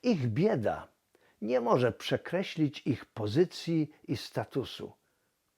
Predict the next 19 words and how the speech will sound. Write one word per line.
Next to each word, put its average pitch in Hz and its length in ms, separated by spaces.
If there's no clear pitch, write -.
Niezależnie 202 580
od 143 80
zakresu 170 500
swojej 156 420
biedy, 143 520
byli 226 280
przecież 196 480
niewiarygodnie 175 1040
bogaci 143 920
w - 100
sensie 90 380
duchowym. 156 640
Zostali 180 640
wyrwani 139 760
z - 100
przekleństwa 175 920
i 131 220
ruiny 160 420
grzechu 151 560